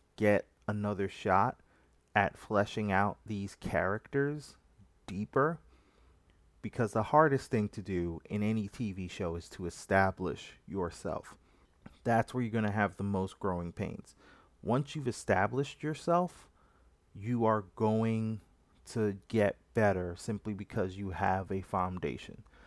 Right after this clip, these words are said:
I think the foundation for this show is solid enough where you can build something amazing off of it. And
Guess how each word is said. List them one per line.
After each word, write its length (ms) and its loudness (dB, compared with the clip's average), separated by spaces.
I 100 0
think 180 -6
the 80 -10
foundation 680 0
for 200 -4
this 160 -6
show 360 -4
is 480 -2
solid 600 2
enough 560 -2
where 120 0
you 160 -6
can 180 -2
build 260 0
something 560 -4
amazing 720 -4
off 280 -6
of 100 -14
it. 160 -10
And 480 -4